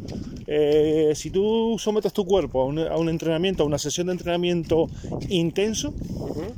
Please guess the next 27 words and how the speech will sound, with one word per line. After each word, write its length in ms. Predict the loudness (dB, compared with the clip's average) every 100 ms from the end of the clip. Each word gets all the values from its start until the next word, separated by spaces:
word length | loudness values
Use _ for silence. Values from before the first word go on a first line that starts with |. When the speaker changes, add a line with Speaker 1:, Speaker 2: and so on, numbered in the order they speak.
| -10
Speaker 1:
vas 380 | -8 -4 -2 0
a 80 | 0
eliminar 440 | 0 2 2 0 -4 2
toda, 300 | 6 6 4 -4 -16 -16 -12 -8
digamos, 380 | -2 2 4 4
esas 200 | 2 0
malas 220 | 0 0
toxinas, 500 | 0 0 -2 -4 -6 -10 -12 -10 -10 -4
¿no? 100 | -2
Speaker 2:
Ujú. 320 | -2 -4 -6 -6
Speaker 1:
Esa, 220 | -6 -4
esa 260 | -2 0 2
ira, 380 | 2 2 2 -2 -8 -12 -4
que 80 |
aparte 300 | -2 0 0
te 100 | 0
podría, 640 | 2 4 4 4 4 4 2 -2
eh, 260 | -2 -2 -4 -2
ayudar 320 | 2 4 4
o 60 |
potenciar, 520 | 2 0 0 0 -2 -2 -6 -10 -8
Speaker 2:
Ujú. 200 | -8 -8 -2
Speaker 1:
¿no? 180 | 0 2 0 -12
Speaker 2:
Sí. 220 | -8 -6 -6 -8 -10 -10 -8 -8 -10 -14 -14 -6
Speaker 1:
Y 100 | 0
cuando 240 | 2 2
salgas, 540 | 0 0 0 0 -2